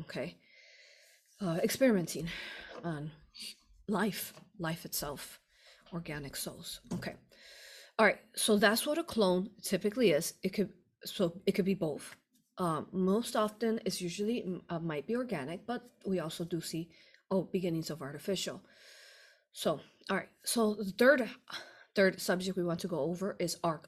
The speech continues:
our archons. So archons are from a different dimension,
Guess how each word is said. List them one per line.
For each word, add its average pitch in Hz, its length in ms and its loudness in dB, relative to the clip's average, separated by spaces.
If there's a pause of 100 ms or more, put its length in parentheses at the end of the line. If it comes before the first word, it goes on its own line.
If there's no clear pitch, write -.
(120)
our 196 180 2
archons. 156 600 -6 (340)
So - 160 0
archons 240 540 2
are 175 360 0 (140)
from 196 160 2
a - 20 -2
different 175 380 0 (220)
dimension, 196 520 0